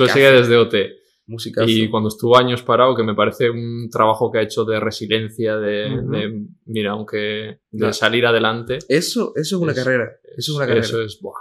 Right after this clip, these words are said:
Speaker 1: Eso es una carrera. Eso de estar ahí, pa, pa, pa, y como toca. Que es normal, las cosas que tienen que salir a flote salen a flote.
Speaker 2: Claro.
Speaker 1: Es lo que dijimos antes, todo llega o no, en su caso
Speaker 2: Claro,
Speaker 1: ha llegado.
Speaker 2: eso es.
Speaker 1: Pero es que es normal, pero
Speaker 2: Pero él
Speaker 1: a-
Speaker 2: habría disfrutado cuando tocaba con el piano ahí en locales
Speaker 1: Claro.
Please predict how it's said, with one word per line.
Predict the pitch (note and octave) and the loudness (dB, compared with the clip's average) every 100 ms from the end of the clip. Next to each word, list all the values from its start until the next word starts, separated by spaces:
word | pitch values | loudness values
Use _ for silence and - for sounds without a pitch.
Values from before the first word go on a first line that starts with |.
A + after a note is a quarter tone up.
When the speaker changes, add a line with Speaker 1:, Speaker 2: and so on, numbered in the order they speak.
| - _ | -20 _
Speaker 1:
Eso | - G3+ F3 | -2 -2 -2
es | |
una | D3 A#2+ | -2 -4
carrera. | A2 F#2+ - _ | -6 -10 -16 _
Eso | - A#2 B2+ B2+ | -8 -4 -2 0
de | B2+ B2 - _ | 0 -2 -10 _
estar | B2+ - C3 | -12 -2 2
ahí, | C3+ | 2
pa, | C#3 E3 E3+ D#3+ | 2 -2 -2 -4
pa, | E3+ E3+ E3 | -4 -4 -2
pa, | E3 | -2
y | A2+ A2 | -2 -4
como | G#2+ A2 G#2+ | -6 -6 -6
toca. | G#2+ A#2 - | -8 -8 -8
Que | - | -4
es | C3 | -2
normal, | E3 F#3 B3 C3 | 0 0 0 -2
las | B2+ | -2
cosas | D#3+ | -2
que | G3 | 0
tienen | G#3 G3+ | 0 0
que | G3 | 0
salir | F#3 | 0
a | F3+ | -2
flote | F3 E3+ | -2 -2
salen | F#3 D3+ | -4 -4
a | |
flote. | - G3+ F3+ A#2 | -2 0 2 -2
Speaker 2:
Claro. | - - - _ - | -4 -20 -20 _ -4
Speaker 1:
Es | A#2+ | 2
lo | D#3+ | 4
que | F#3+ | 6
dijimos | F3+ F3 F3+ | 4 4 2
antes, | F#3 - | 2 2
todo | E3+ F#3+ | 4 4
llega | F#3 G#3+ A#3+ - | 4 0 -2 0
o | C#3+ | 2
no, | E3+ G#3 | 4 2
en | B2+ | 0
su | A#2+ | 0
caso | C3+ | 2
Speaker 2:
Claro, | F#3 | 4
Speaker 1:
ha | E3 | 4
llegado. | B2+ - | 4 2
Speaker 2:
eso | A#2+ A2+ | -2 -8
es. | B2 | -4
Speaker 1:
Pero | B2+ B2+ | -2 0
es | |
que | D3+ | 2
es | |
normal, | G3 F3+ A3 A#3 | 2 4 4 4
pero | C#3 B2+ | 0 2
Speaker 2:
Pero | - B2 | 4 8
él | |
Speaker 1:
a- | C3 | 8
Speaker 2:
habría | C3+ | 8
disfrutado | C3+ C3 C3+ D3+ D#3+ | 4 2 -2 0 0
cuando | D#3 A#2 | 0 0
tocaba | A2 A#2 A#2+ B2+ B2+ B2+ | 0 2 2 0 -4 -4
con | C3 | -4
el | B2 | -2
piano | C3+ B2+ B2 | -4 -4 -4
ahí | B2 B2 | -6 -6
en | B2 B2 B2 A#2+ A#2+ | -6 -6 -10 -12 -8
locales | A#2+ B2 C3 D3 G3 G#3 - | -4 0 0 0 -2 -4 -6
Speaker 1:
Claro. | B2+ | -4